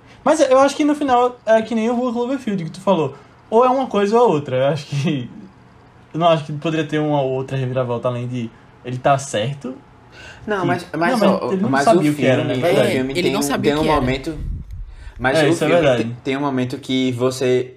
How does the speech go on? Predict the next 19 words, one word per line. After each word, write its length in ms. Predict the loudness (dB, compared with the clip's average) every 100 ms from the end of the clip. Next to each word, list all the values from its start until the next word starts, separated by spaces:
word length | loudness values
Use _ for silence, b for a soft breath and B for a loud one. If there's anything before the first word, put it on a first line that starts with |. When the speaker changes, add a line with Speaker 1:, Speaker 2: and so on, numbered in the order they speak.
| -16
Speaker 2:
você, 680 | -8 -6 -6 -4 -2 -2 -2
ele, 220 | -2 -2
ele 200 | 0 -2
deixa 260 | -2 -4 -4
você 280 | -8 -8 -10
em 140 | -8
dúvida 300 | -6 -6 -6
também. 440 | -8 -8 -8 -10 -18 _ b b b b b b b -6
De 160 | -4
novo, 380 | 0 0 -2 -6
porque 540 | -4 -2 -2 -4 -6 -14 0
ele 320 | 2 2 0
dá 260 | -2 -2 -2
uma, 340 | -4 -6 -6 -4
a 120 | -2
menina 300 | -2 -2 0
vai 140 | 0
atacar 420 | 0 -4 -2 -2
ele 480 | -2 -2 -4 -8 -12